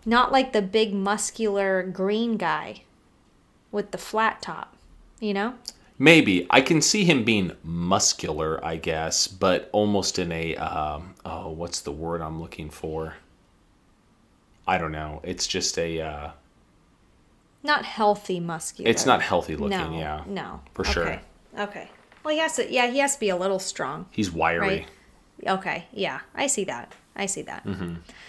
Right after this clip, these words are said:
Speaker 1: Okay, so what makes Frankenstein's monster so scary?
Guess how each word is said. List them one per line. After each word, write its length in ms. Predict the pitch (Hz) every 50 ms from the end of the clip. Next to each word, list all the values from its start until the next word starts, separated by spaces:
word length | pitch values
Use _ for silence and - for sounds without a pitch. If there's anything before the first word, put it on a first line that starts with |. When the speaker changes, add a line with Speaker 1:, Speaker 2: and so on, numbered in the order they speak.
| - - - - -
Speaker 1:
Okay, 240 | 294 294 - 254 208
so 160 | - - 277
what 400 | 269 254 254 311 330 403 440 -
makes 560 | 233 240 254 247 240 240 240 - - - - - - _ - -
Frankenstein's 1000 | - - - - 254 247 254 226 285 254 247 247 - 254 240 226 214 208 196 190
monster 800 | 196 185 185 190 180 190 202 208 202 - - - 190 180 175
so 340 | 175 - - - - 196 190
scary? 760 | 185 190 - - - - 196 185 165 - - - - - -